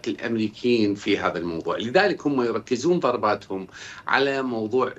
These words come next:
جرف الصخر. يعتقدون بأن هنالك توجد مصانع،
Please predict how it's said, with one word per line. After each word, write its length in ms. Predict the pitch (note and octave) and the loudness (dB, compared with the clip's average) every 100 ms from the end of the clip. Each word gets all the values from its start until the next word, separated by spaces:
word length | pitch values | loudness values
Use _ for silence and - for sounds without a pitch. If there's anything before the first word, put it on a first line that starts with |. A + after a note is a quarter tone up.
| - | -2
جرف 300 | B2 C3 A#2+ | 0 2 0
الصخر. 400 | - G2+ - - | -4 -4 -6 -2
يعتقدون 920 | A2 G#2+ - C3 B2 A#2 F#3 A2 E2+ - - - - | -2 -2 -2 -4 -4 0 2 2 -2 -10 -20 -20 -8
بأن 320 | A#2 C3 A#2+ A#2 | 0 2 0 -6
هنالك 600 | G2+ A2 B2+ B2 A2+ - A#2 A#2 G2+ E2 F#2+ | -4 -2 0 0 -2 0 0 0 -2 -6 -6
توجد 380 | A#2+ A2 A2+ - G#2 | -4 -2 0 -2 -2
مصانع، 760 | A2 G2+ A#2+ A#2 G#2+ G#2+ G#2+ | -2 0 2 2 2 0 -4